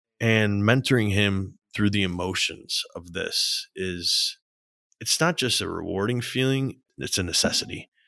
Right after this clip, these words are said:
There's not many people who have gone through what I've gone through at the age of twenty-one or twenty-two, and to be able to share my teachings with another person who's that age, it's, it's the right thing to do.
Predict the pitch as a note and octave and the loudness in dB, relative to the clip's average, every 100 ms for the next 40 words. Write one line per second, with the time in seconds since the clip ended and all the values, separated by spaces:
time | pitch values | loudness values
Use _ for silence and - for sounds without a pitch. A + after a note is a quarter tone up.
0 | _ _ _ _ _ _ G#2+ F#2 G2+ F#2+ | _ _ _ _ _ _ 2 6 4 4
1 | F#2+ F2+ - G#2 F#2+ F#2 F2+ E2 F2+ F#2 | 2 0 0 -2 0 0 0 -2 -2 0
2 | F2+ F2+ F2+ F2 F2 F2+ F2+ F2+ F2+ E2+ | -2 -2 -2 -2 0 -2 -2 -2 -4 -4
3 | F2 F2 F2+ - F2 F2 E2 - F#2+ F2+ | -6 -6 -6 -6 -4 -4 -6 -8 -8 -6
4 | F2 F#2 F#2 D#2+ - G2 F2+ - - F#2 | -6 -4 -4 -6 -10 -8 -8 -4 -2 -2
5 | E2+ - _ _ _ F#2+ - F2 F#2+ E2+ | -4 -12 _ _ _ -10 -4 2 4 4
6 | D#2+ - G2+ G2+ G2+ F2+ G2 A#2+ - F#2 | 2 2 4 4 2 2 0 0 -2 -4
7 | D#2+ F2+ E2+ F#2 F2+ D#2+ F2+ F2+ E2+ - | -4 -4 -4 -8 -8 -6 -2 -2 -2 -6
8 | _ _ _ _ - B2+ A2 F#2 F2+ F#2 | _ _ _ _ 2 2 2 -2 -4 0
9 | G2 F2+ G2 G#2 E2+ - - _ _ _ | 2 4 4 2 0 -6 -10 _ _ _
10 | _ - F#2+ - - - G2+ - G2 F2+ | _ -6 0 2 2 -2 0 0 0 2
11 | F#2+ F#2+ - F#2 D#2 - F2+ - - | 2 0 -2 -2 -2 0 -2 -2 -10